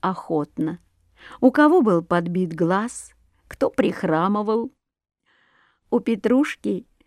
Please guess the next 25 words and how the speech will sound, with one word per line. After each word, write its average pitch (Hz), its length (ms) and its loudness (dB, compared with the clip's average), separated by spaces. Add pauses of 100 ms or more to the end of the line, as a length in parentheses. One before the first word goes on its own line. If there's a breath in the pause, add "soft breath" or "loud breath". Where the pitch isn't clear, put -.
(140)
всего 226 300 2
сильнее 220 500 2
пострадал 196 680 0
его 185 240 0
длинный 196 580 2
нос. 185 580 -2 (1400)
«Ах, 392 480 -2
разбойники!» — 262 1400 -2 (220)
повторяли 196 560 -2
все 180 240 -4
в 170 40 -4
один 185 280 -2
голос, 170 360 2
броня 175 380 0
Зайчика 160 540 -4
и 170 40 -2
Башмачок. 202 640 -6 (400 soft breath)
«Кто - 360 -8
бы 180 140 2
мог 311 260 4
подумать?» 392 800 4 (1400 soft breath)
«Ах, 370 400 4
как 285 260 0
я 269 180 4
устал! 208 640 -2